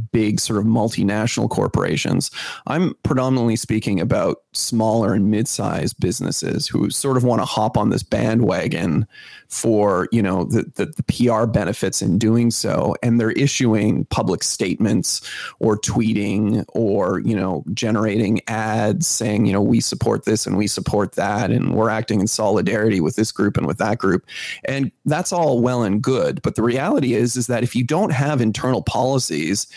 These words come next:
in your company that reflect those messages, then they're just hollow, right? And don't think for a second that employees aren't keenly aware of this stuff. Um,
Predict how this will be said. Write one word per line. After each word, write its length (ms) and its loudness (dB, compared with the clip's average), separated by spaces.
in 160 2
your 140 2
company 720 0
that 400 0
reflect 920 0
those 340 4
messages, 960 0
then 200 4
they're 140 4
just 360 -2
hollow, 640 0
right? 340 2
And 380 0
don't 260 2
think 220 0
for 140 2
a 60 4
second 460 0
that 120 2
employees 760 2
aren't 260 0
keenly 420 2
aware 420 2
of 140 2
this 160 0
stuff. 500 -4
Um, 720 2